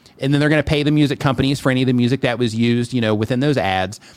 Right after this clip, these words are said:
And then from there, that's when they start divvying it up amongst the creators based on, you know, the, the, you know, shorts views that you got, or the advertising, the, the monetized short views, um, that you got. That's where all that starts getting broken down.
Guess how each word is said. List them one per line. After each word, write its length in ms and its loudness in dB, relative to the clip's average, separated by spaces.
And 120 -2
then 100 -2
from 380 -6
there, 480 2
that's 260 -2
when 80 -6
they 80 -4
start 300 -2
divvying 260 -2
it 120 -2
up 160 0
amongst 280 -2
the 80 -4
creators 600 0
based 340 -2
on, 240 -4
you 80 -6
know, 120 -6
the, 340 -2
the, 340 -2
you 100 -4
know, 140 -4
shorts 400 -4
views 240 -4
that 80 -6
you 140 -6
got, 180 -2
or 60 -2
the 180 -4
advertising, 760 -4
the, 240 -6
the 340 -4
monetized 720 0
short 300 -2
views, 380 -4
um, 280 -6
that 120 -10
you 80 -12
got. 280 -10
That's 180 -8
where 80 -4
all 60 -4
that 140 -10
starts 200 -12
getting 220 -12
broken 320 -10
down. 240 -16